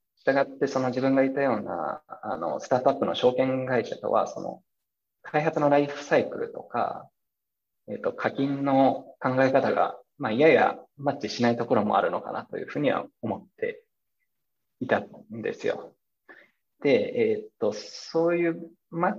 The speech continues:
チしないのであれば、ある程度、その、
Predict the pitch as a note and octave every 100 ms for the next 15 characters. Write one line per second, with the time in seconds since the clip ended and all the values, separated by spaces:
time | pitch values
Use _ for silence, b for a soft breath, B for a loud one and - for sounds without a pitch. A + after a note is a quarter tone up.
0 | - - C#3+ D3 D#3+ E3 C3 B2+ C#3 C#3
1 | C3+ D3+ A#2 - - _ _ C3+ E3 F3+
2 | G3 F#3+ F#3+ F#3 F3+ F3 E3+ E3+ E3 D#3+
3 | E3 D3 C#3+ C#3 C3